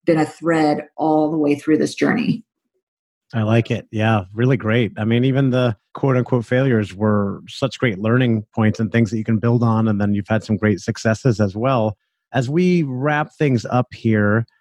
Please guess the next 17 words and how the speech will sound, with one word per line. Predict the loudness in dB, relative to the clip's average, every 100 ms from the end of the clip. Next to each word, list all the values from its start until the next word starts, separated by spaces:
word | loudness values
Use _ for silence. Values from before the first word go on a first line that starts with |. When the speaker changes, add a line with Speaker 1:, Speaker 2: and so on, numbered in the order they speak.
| _ -8
Speaker 2:
I | -4
had |
a | -2
couple | -2 -2
more | -2 -2
questions | -2 -2 -2 -4
for | 0 0
you. | 2
One | 0 0 0
is | 0
on | 0 2 2
the | 0 0 -2 -4 -4
partnership | -2 -2 0 0 0
with | -2 -2
I | -2 -2
T, | -2 0 0 0 -6 _ _ _
because | -4 0 0 0 -4